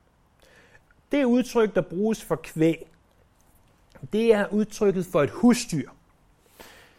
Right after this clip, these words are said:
Du kan ikke bare gå ud og finde en hjort eller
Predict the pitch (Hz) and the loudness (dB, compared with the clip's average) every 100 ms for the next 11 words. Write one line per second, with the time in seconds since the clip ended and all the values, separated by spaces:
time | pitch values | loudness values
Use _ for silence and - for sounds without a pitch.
0 | _ _ - - _ _ _ _ _ _ | _ _ -14 -14 _ _ _ _ _ _
1 | _ 262 254 285 294 214 202 220 226 226 | _ 2 4 2 0 0 4 4 4 0
2 | 202 226 220 170 160 - 185 202 214 175 | 0 0 -2 -4 -4 -2 0 0 0 -2
3 | 156 127 131 139 156 175 - 131 120 120 | -2 2 4 4 0 -6 -8 -6 -2 -2
4 | 107 | -2